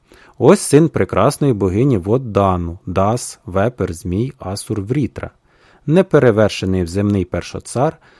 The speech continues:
з поглядом, наповненим благодаті. Дану породила расу данавів. Хоча богиню Дану шанують і в кельтській культурі, і аж в Індонезії, її рідна земля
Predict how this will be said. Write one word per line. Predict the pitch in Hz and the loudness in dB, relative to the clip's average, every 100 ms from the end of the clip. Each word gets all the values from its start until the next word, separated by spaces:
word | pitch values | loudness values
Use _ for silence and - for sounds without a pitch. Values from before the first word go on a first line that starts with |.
| _ | _
з | - - | -12 -8
поглядом, | - 113 156 104 87 87 82 - | 2 4 4 2 -4 -6 -10 -6
наповненим | 98 95 107 139 131 127 120 | -4 0 2 4 2 0 0
благодаті. | 104 110 117 113 87 78 _ - _ _ _ _ _ _ | -2 -4 -4 -4 -6 -6 _ -20 _ _ _ _ _ _
Дану | 120 147 185 101 | 2 4 6 4
породила | 90 110 127 147 170 120 | 2 4 4 4 4 4
расу | 131 - 123 | 2 -2 -2
данавів. | 135 135 87 82 87 _ _ - _ | 0 0 -2 -6 -12 _ _ -20 _
Хоча | - 190 233 127 | -4 2 4 4
богиню | 107 110 117 92 | 4 4 2 0
Дану | 87 98 120 90 82 - | -2 0 2 0 -4 -10
шанують | - 110 135 92 - | -4 0 2 0 -2
і | 78 | -8
в | |
кельтській | - 110 95 - | -2 0 -2 -8
культурі, | 87 90 - 92 85 - | -10 -10 -8 -8 -8 -6
і | 131 | 0
аж | 120 92 | 0 -2
в | 95 | -4
Індонезії, | 90 90 87 165 156 92 85 85 _ _ _ | -4 -4 -2 0 -2 -6 -12 -16 _ _ _
її | 110 127 156 151 | -2 2 4 4
рідна | 110 117 95 | 2 0 -4
земля | 85 92 92 143 190 | -4 -2 0 0 -2